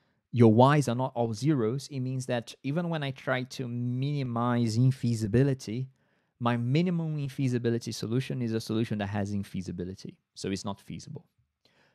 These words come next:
Unless my minimal infeasibility solution is a solution with zero feasi-, infeasibility,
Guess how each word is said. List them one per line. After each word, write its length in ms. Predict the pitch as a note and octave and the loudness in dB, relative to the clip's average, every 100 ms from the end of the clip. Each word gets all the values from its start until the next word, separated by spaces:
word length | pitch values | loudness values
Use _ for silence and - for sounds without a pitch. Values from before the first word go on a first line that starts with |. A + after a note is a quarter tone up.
| _ | _
Unless 400 | - B2 C#3 E3+ | -2 0 0 -2
my 140 | E3+ D3+ | -2 -2
minimal 600 | C3+ D3 F#3+ F#3 F3 E3 | 2 2 2 2 0 0
infeasibility 760 | D#3 D3 C#3+ C3 B2 A#2+ B2 A#2 | 0 0 0 2 2 0 0 -2
solution 480 | - G#2+ A2 F#2+ | -2 -2 -2 -2
is 100 | F#2+ | -2
a 60 | G2+ | -2
solution 520 | G2 G2+ G#2 - G2+ | -6 -6 -6 -6 -4
with 200 | F#2+ - | -4 -6
zero 400 | F#2 G2+ C3+ C#3 | -4 2 4 4
feasi-, 400 | C3 A#2+ A2 A2 | 0 -2 -2 -4
infeasibility, 920 | C#3 A2 - G#2+ G2 G2 A#2 - D#3+ | -6 -6 -4 -4 0 0 0 -2 -6